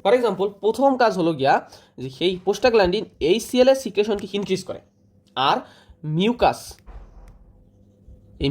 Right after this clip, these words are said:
মিউকাসের সিক্রেশনটাকে কমায়, ঠিক আছে? এইচসিএল কি?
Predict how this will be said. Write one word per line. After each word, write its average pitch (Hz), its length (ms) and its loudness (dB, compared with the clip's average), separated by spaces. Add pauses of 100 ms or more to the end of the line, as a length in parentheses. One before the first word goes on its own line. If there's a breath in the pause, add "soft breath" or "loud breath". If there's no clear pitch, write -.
মিউকাসের 220 440 2 (100)
সিক্রেশনটাকে 196 580 -6
কমায়, 127 220 -6 (420)
ঠিক 233 160 -2
আছে? - 100 -6 (540 loud breath)
এইচসিএল 247 420 4
কি? 147 60 -6